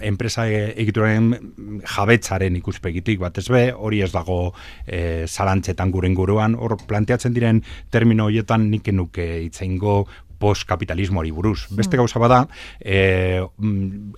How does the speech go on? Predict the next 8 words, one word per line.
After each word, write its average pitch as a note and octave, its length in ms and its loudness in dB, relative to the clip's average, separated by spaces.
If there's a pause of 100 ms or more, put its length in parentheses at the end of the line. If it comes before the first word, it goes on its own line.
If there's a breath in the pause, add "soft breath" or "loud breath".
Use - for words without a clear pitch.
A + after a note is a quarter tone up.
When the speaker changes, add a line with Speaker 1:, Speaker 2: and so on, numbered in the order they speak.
Speaker 1:
arrazoi A2+ 320 2
batzuengatik A2+ 500 2
edo G#2 140 4
bestenga-, A2 580 0 (240 loud breath)
besteengatik A2+ 1040 4
zalantzetan A#2+ 840 4
jarri A#2+ 320 0
ezkero, A#2+ 420 -4